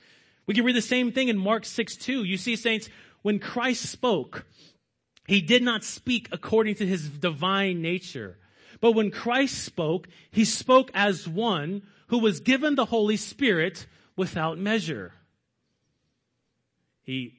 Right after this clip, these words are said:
and as a side note, Christ speaking, uh, according to his human nature and the power of the Spirit sets the pattern for preachers as well.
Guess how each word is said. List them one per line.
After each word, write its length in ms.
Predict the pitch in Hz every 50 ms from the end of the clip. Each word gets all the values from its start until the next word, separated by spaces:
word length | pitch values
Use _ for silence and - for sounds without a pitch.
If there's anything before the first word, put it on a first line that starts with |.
| _ -
and 260 | 151 135 131 131 131 131
as 140 | 139 139 131
a 60 | 131 127
side 320 | - - 165 170 170 160
note, 280 | 139 127 123 123 113 -
Christ 460 | - - - 165 165 160 156 160 -
speaking, 640 | - - 175 175 170 175 - 123 113 110 113 131 139 _ _ _ _ _ _ - -
uh, 240 | 123 123 120 131 123
according 380 | 123 - - - 180 185 180
to 140 | 165 - 160
his 180 | 139 135 - -
human 220 | - 208 208 180 151
nature 400 | 127 120 120 120 - - 143 135
and 100 | 131 127
the 60 | 120
power 380 | - - - 160 175 180 165
of 60 | 165 147
the 60 | 143
Spirit 480 | - - - - 117 113 113 120 120
sets 220 | - - 156 151 151
the 100 | - 160
pattern 440 | - - - 165 165 156 139 135 117
for 120 | - 127
preachers 500 | 117 - - 160 147 151 151 117 107 110
as 140 | 107 101 107
well. 300 | 120 139 135 117 90